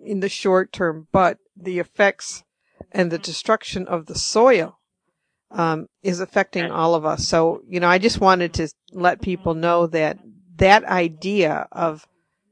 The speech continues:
growing organic food in your own community and making it available to everyone if, as they participate in the growth of the food is something that I think needs to happen everywhere.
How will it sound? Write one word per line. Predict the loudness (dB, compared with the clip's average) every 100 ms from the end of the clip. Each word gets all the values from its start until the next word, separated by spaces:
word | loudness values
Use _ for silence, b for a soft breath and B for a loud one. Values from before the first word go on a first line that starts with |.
| _ _ _ _ _
growing | 0 4 6 4 2
organic | -2 0 -2 -2 -4
food | -2 0
in | -2
your | -4 -4
own | -4
community | -4 -4 -2 0 -2
and | -2 -4
making | -4 -6 -10
it | -10
available | -4 -2 -2 -2 -4
to | -4 -6 0
everyone | 2 2 2 0 -2
if, | -6 -12 _ _ -4
as | 0 0
they | 0 -4
participate | -2 -4 -4 -6 -8 -8 -4 -4 -6 _ _ _ _ _ 0
in | 2 2
the | -2
growth | 0 0 0 -4
of | -8
the | -10
food | _ -4 -2 -6 -12 _ _ _ _
is | -4 0
something | 2 2 0 -4
that | -2
I | 0 0
think | -2 -6 -6
needs | -6 -6 -8 -6
to | -4 -4 -8
happen | -8 -6 -4 -4 -6
everywhere. | -4 -4 -4 -8 -10 -14